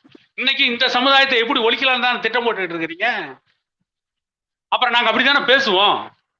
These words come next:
சார். அடி வாங்கணும், திருப்பி அடிச்சா அடி பலமா தான் சார் இருக்கும். தொடர்ந்து அடியே வாங்கிட்டு இரு-, திருப்பி அடிச்சா எப்படி இருக்கும்? பலமா தான் அடிப்பான்.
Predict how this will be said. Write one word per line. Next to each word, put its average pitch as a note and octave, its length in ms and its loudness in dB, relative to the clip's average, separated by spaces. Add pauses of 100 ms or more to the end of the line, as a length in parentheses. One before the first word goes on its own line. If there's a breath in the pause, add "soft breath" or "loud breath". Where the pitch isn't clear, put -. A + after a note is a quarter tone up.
(1700)
சார். A#3+ 180 0
அடி A#3 200 2
வாங்கணும், C#4 380 2
திருப்பி C#4 220 0
அடிச்சா B3+ 260 0
அடி B3+ 140 -2
பலமா B3 300 0
தான் B3 200 0
சார் G3+ 160 -2
இருக்கும். F#3+ 320 -2 (2500)
தொடர்ந்து B3 300 -2
அடியே B3 260 2
வாங்கிட்டு A#3 320 2
இரு-, G#3+ 160 2
திருப்பி C4 240 0
அடிச்சா B3 220 0
எப்படி A#3 200 0
இருக்கும்? F#3 280 -2 (1000)
பலமா B3+ 260 2
தான் B3+ 160 4
அடிப்பான். E3+ 380 0